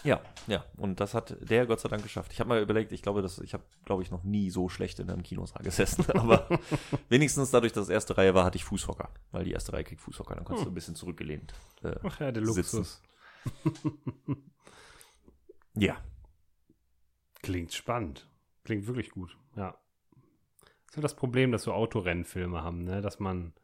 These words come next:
Speaker 1: Ja, ja.
Speaker 2: Ja, die haben nicht so den besten Ruf per se, ne? Weil die Dramaturgie ist halt wirklich begrenzt für gewöhnlich.
Speaker 1: Hm.
Speaker 2: Ne, die Dinger fahren halt in einem relativen Kreis.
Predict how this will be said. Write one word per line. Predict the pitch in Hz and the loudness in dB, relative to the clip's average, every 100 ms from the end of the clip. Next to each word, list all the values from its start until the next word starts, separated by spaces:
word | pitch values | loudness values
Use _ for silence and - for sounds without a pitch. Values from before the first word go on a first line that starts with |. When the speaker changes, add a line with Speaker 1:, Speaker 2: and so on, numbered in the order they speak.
| _ _ | _ _
Speaker 1:
Ja, | 101 107 101 98 - | 2 4 4 0 -8
ja. | 87 85 90 - | -4 -4 -6 -8
Speaker 2:
Ja, | 120 | -4
die | 123 | 0
haben | 131 139 139 | 4 6 6
nicht | 139 | 4
so | 135 | 4
den | 131 123 | 4 4
besten | 135 - 156 | 0 0 0
Ruf | 135 143 139 - - - | 2 0 -2 -8 -14 -6
per | - 131 | 0 0
se, | 110 120 135 160 156 _ _ | 2 2 2 0 -2 _ _
ne? | 110 110 139 135 _ _ _ | -6 -2 -2 -4 _ _ _
Weil | 107 107 104 _ _ _ - | -4 -4 -4 _ _ _ -10
die | 113 | -2
Dramaturgie | 117 123 127 123 120 127 135 | 2 4 4 2 -2 0 0
ist | 135 - | -2 -6
halt | 113 123 | -6 -6
wirklich | 131 117 - - _ | -4 -4 -6 -18 _
begrenzt | 95 - 104 101 90 - | -10 -4 -2 0 -2 -8
für | - 85 | -12 -10
gewöhnlich. | 78 82 78 76 - | -12 -12 -12 -14 -8
Speaker 1:
Hm. | 92 98 87 - _ _ - | -2 -2 -2 -8 _ _ -8
Speaker 2:
Ne, | 104 | -6
die | 101 101 | -4 -4
Dinger | 117 117 | -2 -4
fahren | - 120 113 | -4 -4 -4
halt | 110 104 - - - - | -4 -8 -14 -20 -20 -14
in | 117 104 | -8 -4
einem | 101 101 | -4 -4
relativen | 104 107 104 107 98 101 | -2 -4 -4 -4 -4 -6
Kreis. | - 98 110 135 - | -6 -4 -4 -6 -12